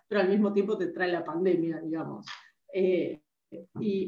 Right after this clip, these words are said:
eso es algo que no se va a poder evitar porque no, no, no nos vamos a desconectar. O sea, ya elegimos vivir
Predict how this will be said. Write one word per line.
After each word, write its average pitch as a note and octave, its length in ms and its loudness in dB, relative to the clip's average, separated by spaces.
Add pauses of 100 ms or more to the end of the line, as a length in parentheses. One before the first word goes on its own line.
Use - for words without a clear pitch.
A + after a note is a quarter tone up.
eso A#3+ 200 2
es G#3 160 0
algo A3 260 4
que G3 80 -2
no G#3+ 80 0
se G#3+ 100 0
va G3+ 100 6
a G3 60 -2
poder G3 260 2
evitar G3+ 600 2
porque F#3 280 -6
no, G#3+ 340 0
no, F#3+ 400 2
no A3+ 220 2
nos G#3 160 0
vamos A#3 300 2
a E3+ 40 0
desconectar. E3 800 -4 (380)
O E3 60 -6
sea, E3 180 0
ya G#3+ 240 -2
elegimos G#3 640 2
vivir E3 500 4